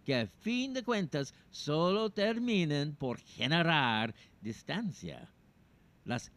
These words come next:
tensiones molestarán un poco. No es el momento para realizar cambios en su trabajo, ya que las cosas no tan espectaculares.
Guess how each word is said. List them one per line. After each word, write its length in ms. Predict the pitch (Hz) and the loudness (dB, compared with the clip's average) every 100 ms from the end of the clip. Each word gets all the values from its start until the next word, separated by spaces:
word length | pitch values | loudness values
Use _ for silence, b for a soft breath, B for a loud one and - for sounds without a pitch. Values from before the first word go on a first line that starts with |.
| - | -6
tensiones 1160 | 151 131 120 - 170 254 190 76 80 139 160 | -4 -4 -8 -4 0 2 2 -2 -8 -8 -6
molestarán 720 | 120 131 127 120 - 127 165 139 | -4 -2 -2 -4 -4 -2 0 -2
un 160 | 110 | -4
poco. 560 | 98 165 143 113 85 73 - - - - b b - - | -2 -4 -4 -6 -10 -10 -18 -20 -20 -20 b b -20 -8
No 480 | 104 135 180 262 | -4 0 2 0
es 100 | 196 | 0
el 160 | 175 156 | 0 0
momento 420 | 151 151 160 151 | 0 -2 -2 -2
para 220 | 139 135 B B - | -2 -4 B B -8
realizar 840 | 107 175 349 349 311 - 208 202 - | 0 0 2 0 -2 -2 -2 -2 -6
cambios 680 | 151 170 196 143 92 80 71 | -4 0 0 -2 -4 -6 -8
en 140 | 87 | -8
su 180 | - 101 | -6 -6
trabajo, 540 | - 98 98 104 - | -4 -4 -4 -4 -4
ya 260 | 98 117 180 | -2 -2 -2
que 160 | - 110 | -4 -4
las 180 | 90 | -6
cosas 440 | - 123 165 185 - B - | -6 -6 -4 -4 -8 B -18
no 400 | 143 160 180 - | -12 -4 -4 -4
tan 420 | - - 107 196 - | -6 -6 -4 -6 -8
espectaculares. 1800 | 95 139 - 117 - _ - 104 - 123 113 101 151 123 92 107 - | -8 -8 -8 -12 -12 _ -16 -16 -12 -6 -4 -4 -6 -6 -6 -6 -12